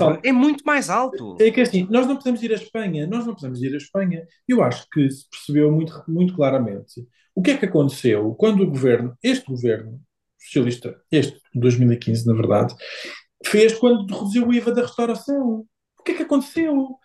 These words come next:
Speaker 1: Foi,
Speaker 2: O de
Speaker 1: foi,
Speaker 2: dois mil e dezanove.
Speaker 1: foi, foi
Speaker 2: Hum.
Speaker 1: Hã?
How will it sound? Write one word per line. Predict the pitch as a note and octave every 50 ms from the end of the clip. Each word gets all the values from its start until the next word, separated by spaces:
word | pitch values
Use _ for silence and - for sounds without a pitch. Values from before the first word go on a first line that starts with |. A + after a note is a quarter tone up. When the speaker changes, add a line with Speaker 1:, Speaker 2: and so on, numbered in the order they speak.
| _ _ _
Speaker 1:
Foi, | - - E4 -
Speaker 2:
O | B3
de | -
Speaker 1:
foi, | - C#4
Speaker 2:
dois | - D#4+ -
mil | D4 C#4+ C4+
e |
dezanove. | - - D4 D4+ D4 - - -
Speaker 1:
foi, | - D#4+ C#4+
foi | C4+ - _ _ _ _ _ _ _ _ _
Speaker 2:
Hum. | - A#2+ G#2 F#2
Speaker 1:
Hã? | D3 F#3+ B3+ -